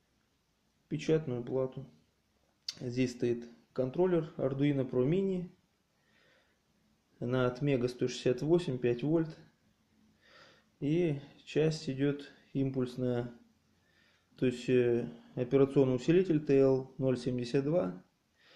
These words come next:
Ключ, мосфет И Р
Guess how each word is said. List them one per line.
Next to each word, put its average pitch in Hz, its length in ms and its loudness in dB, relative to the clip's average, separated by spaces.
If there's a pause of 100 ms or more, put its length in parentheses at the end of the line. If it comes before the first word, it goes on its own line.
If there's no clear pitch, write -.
(500)
Ключ, 156 460 0 (1040)
мосфет 147 540 -2 (920)
И 131 120 2
Р 131 120 6